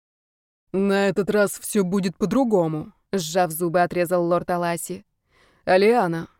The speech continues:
я возьму на себя этих двоих, а ты, будь добра, утихомирь своего психованного братца». «А если у меня не получится?» Тихо, словно ни к кому не обращаясь, поинтересовалась я, но он услышал.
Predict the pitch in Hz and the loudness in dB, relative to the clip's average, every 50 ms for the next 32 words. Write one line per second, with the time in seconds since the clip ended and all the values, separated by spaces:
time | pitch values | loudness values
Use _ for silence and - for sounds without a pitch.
0 | _ _ - 190 196 196 190 190 190 185 190 196 190 190 185 - 196 180 190 190 | _ _ -4 0 4 4 4 4 4 2 0 0 0 0 0 -2 -2 2 4 4
1 | 190 180 - 196 175 170 185 180 202 202 214 277 311 - - 190 165 - 220 185 | 4 4 2 -2 -4 -2 0 0 2 2 2 0 0 0 0 0 0 0 -4 -4
2 | 185 240 320 302 185 185 175 165 175 180 170 170 170 170 - 185 - 202 196 208 | -2 -2 -4 -2 0 -2 -2 0 0 0 0 0 -2 -2 -4 -6 -6 -4 -2 -2
3 | 269 320 - - - 180 175 165 175 170 - - - 226 196 - - 190 180 190 | -2 -2 -4 -6 -6 -4 -4 -2 -4 -6 -6 -6 -6 -6 -6 -2 -2 0 0 0
4 | 185 196 220 240 247 208 185 160 151 - - - - - _ _ _ _ _ _ | 0 0 -2 -2 -4 -2 -4 -6 -6 -6 -10 -12 -14 -16 _ _ _ _ _ _
5 | _ _ _ _ _ _ _ _ _ _ _ - - 285 220 208 214 190 - 208 | _ _ _ _ _ _ _ _ _ _ _ -4 -2 -2 0 0 -2 -4 -2 -4
6 | 214 208 214 214 214 208 220 214 - 254 277 277 269 226 185 - 214 - - - | -2 -2 0 0 0 -2 -2 -4 -4 -6 -6 -6 -6 -8 -10 -10 -14 -14 -16 -16
7 | - - _ _ _ _ _ _ _ _ _ _ _ - - 220 - - 190 - | -16 -20 _ _ _ _ _ _ _ _ _ _ _ -6 -6 -4 -4 -4 -6 -6
8 | - 196 190 185 180 190 185 185 190 185 _ - 196 190 190 190 196 190 185 185 | -4 0 0 0 2 0 0 0 -2 -4 _ -4 -2 -2 0 0 0 0 0 0
9 | 185 190 190 - - 196 190 185 185 - - - - 190 185 190 185 190 190 - | 0 0 -2 -2 -2 -4 -2 0 -2 -2 -4 -6 -4 -4 -4 -2 -4 -6 -6 -4
10 | 202 190 190 190 190 190 - - 190 220 247 277 _ _ _ _ _ - - 233 | -4 -4 0 0 -2 -2 -2 -4 -4 -2 -4 -4 _ _ _ _ _ -2 0 2
11 | 214 214 214 240 285 294 - - 190 160 156 - - - - | 2 2 2 0 -2 -4 -4 -6 -8 -8 -8 -8 -12 -14 -16